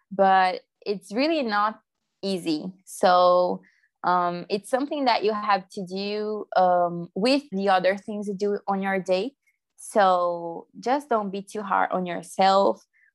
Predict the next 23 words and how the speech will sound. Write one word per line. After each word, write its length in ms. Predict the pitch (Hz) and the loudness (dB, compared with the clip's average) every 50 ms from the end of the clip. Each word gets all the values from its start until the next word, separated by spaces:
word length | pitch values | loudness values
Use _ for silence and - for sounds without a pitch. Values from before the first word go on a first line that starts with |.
| - - | -6 -2
Um, 240 | 175 180 180 175 - - | 0 2 2 2 0 -4
if 180 | 208 196 - - | -8 -8 -4 0
you 60 | 277 | 2
are 160 | 262 247 233 | 2 2 2
learning 460 | 208 196 190 196 196 202 196 196 190 185 | 0 0 -2 -4 -6 -8 -8 -8 -6 -4
multiple 500 | 196 185 185 190 190 - - 214 202 190 | -2 -2 -2 -4 -6 -10 -6 -4 -2 -2
languages 540 | 185 185 190 196 202 196 190 196 196 190 190 | -2 -4 -4 -4 -4 -4 -2 -2 -2 -2 -2
at 100 | 180 175 | -2 -2
the 80 | 180 | -4
same 240 | 175 - 196 185 190 | -6 -6 -8 -8 -8
time, 400 | - - 185 208 196 202 208 - - - | -4 -2 0 0 0 0 -2 -2 -2 0
I 200 | 190 180 180 185 | 0 2 2 2
really 280 | 180 202 208 226 240 | 2 4 4 4 2
feel 240 | 233 - - 208 202 | 0 0 0 2 4
like 240 | 196 185 180 165 - _ _ _ _ _ _ _ - | 4 4 2 2 -2 _ _ _ _ _ _ _ -2
you 120 | 196 208 | -2 -2
should 880 | 196 - - - 214 208 196 190 185 180 180 175 170 170 170 165 - _ _ _ _ _ _ _ _ _ _ _ _ _ _ | -2 -2 -6 -4 -2 -2 0 0 0 2 2 2 0 0 -2 -6 -10 _ _ _ _ _ _ _ _ _ _ _ _ _ _
have, 380 | - - - 190 190 190 175 185 | -16 -12 -8 -6 -6 -6 -6 -6
like, 300 | 180 180 170 - - - _ _ _ _ _ _ _ _ _ _ _ _ _ _ _ _ _ - | -6 -6 -6 -6 -10 -14 _ _ _ _ _ _ _ _ _ _ _ _ _ _ _ _ _ -8
for 100 | - 208 | -4 -2
example, 640 | 190 185 190 - 185 170 175 170 - 175 180 185 185 | -2 -2 -4 -6 -8 -8 -6 -4 -4 -2 -2 0 2
with 220 | 180 185 185 185 | 2 0 0 0
me, 460 | 202 208 220 233 247 269 285 - - | -2 0 0 2 0 0 -2 -4 -8